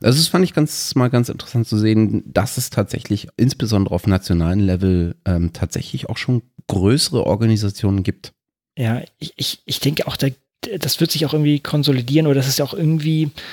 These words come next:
Speaker 2: ja, vielleicht ein bisschen Verkaufsargument vom, von der Open Science Cloud, dass man das alles zusammenführt und auch vielleicht mal, vielleicht mal einen schönen Ü-, Überblick bekommt über die ganzen Aktivitäten und derartige Sachen, ne?
Speaker 1: Mhm.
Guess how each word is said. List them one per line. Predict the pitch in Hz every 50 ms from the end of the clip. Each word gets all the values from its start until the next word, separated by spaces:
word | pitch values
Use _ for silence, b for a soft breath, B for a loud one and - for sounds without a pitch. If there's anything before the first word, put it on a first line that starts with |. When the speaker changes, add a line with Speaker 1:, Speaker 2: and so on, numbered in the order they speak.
| B B B B B B B B _ _ _ _
Speaker 2:
ja, | - 147
vielleicht | - - 147 131 -
ein | - 139 131 127 127 143
bisschen | 143 - - 147 143 143 143 139 139 131 147 123 101 98
Verkaufsargument | - - - 127 - - 151 151 - - 151 135 143 147 151 139
vom, | - - 147 139 135 139 135
von | - - 139
der | 135 135
Open | 147 139 - 151 143 135
Science | - - 131 123 143 156 -
Cloud, | - - 143 143 147
dass | 139 - -
man | 139
das | 139 131 - -
alles | 131 131 143 131 - - - - -
zusammenführt | - 143 123 127 131 156 147 - - 156 151 -
und | 147 139 139
auch | 135 131 -
vielleicht | - - 139 - -
mal, | 143 139 101 -
vielleicht | - - - 147 113 - -
mal | 117
einen | 110 113
schönen | - 120 90 - 147 151
Ü-, | 170
Überblick | 196 - 160 151 156 127 127 127 -
bekommt | - - - 143 135 -
über | 139 127
die | 127
ganzen | 123 127 117 123 - - 123
Aktivitäten | 110 - - 123 123 117 - 135 123 - 120
und | 113
derartige | 110 117 110 110 117 120
Sachen, | 113 117 113 110 113 113
ne? | 127 -
Speaker 1:
Mhm. | 175 170